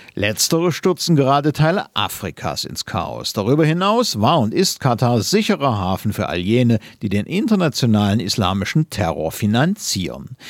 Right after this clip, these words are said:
Sie haben in Doha absolut nichts zu befürchten. Erst jüngst warnte die Gesellschaft für bedrohte Völker, Katar sei zum wichtigsten Geldgeber bewaffneter islamischer Gruppen geworden.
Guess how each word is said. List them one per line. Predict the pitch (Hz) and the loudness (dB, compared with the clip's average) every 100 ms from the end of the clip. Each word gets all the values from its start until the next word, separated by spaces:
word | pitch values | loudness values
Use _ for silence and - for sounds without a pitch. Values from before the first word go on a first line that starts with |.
| - | -12
Sie | - 185 214 | -2 2 4
haben | 139 110 | 2 0
in | 92 | -2
Doha | 90 147 104 | 2 2 2
absolut | 104 92 90 113 107 143 - | 0 -4 -2 0 2 0 0
nichts | 78 80 98 - - - | -8 -2 -2 -2 -2 -6
zu | - 92 | -6 -6
befürchten. | 82 - 78 - - - - _ - - | -8 -8 -8 -10 -14 -16 -20 _ -20 -6
Erst | 113 - | -2 2
jüngst | 208 240 208 120 | 2 2 0 0
warnte | 127 139 | 2 2
die | 120 | 0
Gesellschaft | 104 90 127 151 143 - | 0 0 0 0 -2 -2
für | |
bedrohte | 104 98 98 110 95 | -2 0 0 0 0
Völker, | - 135 147 131 117 170 - | 0 0 2 0 -2 -8 -6
Katar | 104 95 131 151 | -4 0 2 2
sei | 123 120 | 2 0
zum | 113 139 143 | 2 2 2
wichtigsten | 196 175 156 131 - 98 | 2 2 2 0 0 2
Geldgeber | 107 98 - 95 92 87 | 2 0 -2 -4 -2 0
bewaffneter | 147 135 80 - 90 - 82 | 0 0 -4 -4 -8 -4 -6
islamischer | 82 80 85 87 151 | -4 -4 -4 -2 -2
Gruppen | 156 73 90 95 87 | -2 -2 -2 -2 -4
geworden. | 78 73 - - | -4 -6 -8 -10